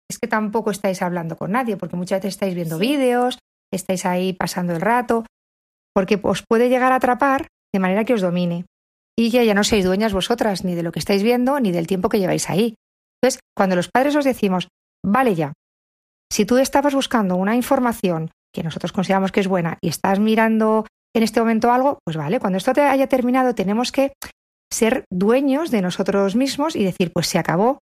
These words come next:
Speaker 1: se acabó, yo lo que buscaba era esto, ya lo he encontrado, pues, pues es que me pasa a mí, que voy a mirar a lo mejor un,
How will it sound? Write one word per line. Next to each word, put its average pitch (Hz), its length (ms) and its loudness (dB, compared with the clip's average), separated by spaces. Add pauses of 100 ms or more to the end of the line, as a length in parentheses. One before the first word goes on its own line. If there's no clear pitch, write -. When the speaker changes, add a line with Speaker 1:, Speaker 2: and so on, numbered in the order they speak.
Speaker 1:
se 208 60 -2
acabó, 190 220 0
yo 208 100 2
lo 226 60 0
que 226 80 2
buscaba 247 320 4
era 254 100 4
esto, 269 240 0
ya 208 140 2
lo 226 100 2
he 226 120 2
encontrado, 254 600 0 (400)
pues, 180 240 -2 (240)
pues 185 140 0
es - 160 -2
que 262 80 0
me 269 80 2
pasa - 220 0
a 175 40 0
mí, 233 220 0 (180)
que 185 80 0
voy 185 140 2
a 214 80 2
mirar 220 240 2
a 220 40 2
lo 220 60 2
mejor 214 320 0
un, 196 320 0